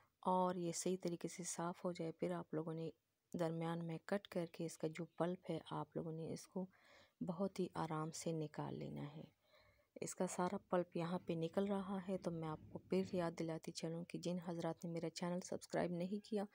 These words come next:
सो प्लीज़ सब्सक्राइब कर ले और बेल नोटिफिकेशन को लाजमी क्लिक करें ताकि मेरी वीडियोज़ आप लोग मिस ना कर सकें। यहाँ पे मैंने पल्प निकाल दिया है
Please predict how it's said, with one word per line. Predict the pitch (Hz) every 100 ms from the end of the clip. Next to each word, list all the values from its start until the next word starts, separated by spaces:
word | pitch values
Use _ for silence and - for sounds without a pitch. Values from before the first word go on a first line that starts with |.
| - - - -
सो | - 208
प्लीज़ | - 202
सब्सक्राइब | - 190 - 185 175 -
कर | 190
ले | 185 185
और | 185 180
बेल | 180 180
नोटिफिकेशन | 190 185 170 180 175 - 175
को | 170
लाजमी | 160 156 185 190
क्लिक | - 185 -
करें | 180 175
ताकि | 170 180
मेरी | 175 180 196
वीडियोज़ | 180 165 170 170
आप | 160 -
लोग | 180
मिस | 170 - 165
ना |
कर | 170 165
सकें। | - 165 - 180 - - - - _
यहाँ | 180 185 214 -
पे | 202
मैंने | 190 185 185
पल्प | 170 180 185
निकाल | 170 170 175
दिया | 202 185 185
है | 185 175